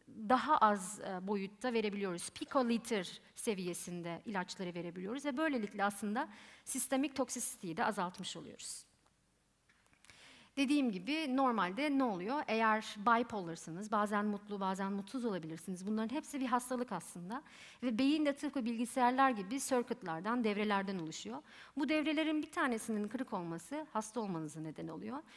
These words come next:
Biz de bu implantable aletlerle kırık noktalara gidip kırık noktaların tekrar düzelmesini sağlıyoruz. Ve yaptığımız alet, e, kişiden kişiye değişip boyutlarını değiştirebiliyoruz. Ve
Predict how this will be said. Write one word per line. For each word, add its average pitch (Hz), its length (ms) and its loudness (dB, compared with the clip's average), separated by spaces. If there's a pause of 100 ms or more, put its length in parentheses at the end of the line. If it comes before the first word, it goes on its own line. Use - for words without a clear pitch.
(220)
Biz 254 240 -4
de 240 120 -4
bu 269 80 -2
implantable 254 580 0
aletlerle 170 560 -2
kırık 262 320 -4
noktalara 180 420 -4
gidip 185 320 -8
kırık - 240 -4
noktaların 202 440 -4
tekrar 247 380 0
düzelmesini 185 560 -2
sağlıyoruz. - 720 -10 (640)
Ve 254 80 4
yaptığımız 254 600 4
alet, 208 640 0
e, 190 640 -2 (200)
kişiden 262 420 2
kişiye 220 300 0
değişip 185 380 -4
boyutlarını 214 460 0
değiştirebiliyoruz. 202 1080 -4 (460)
Ve 262 300 4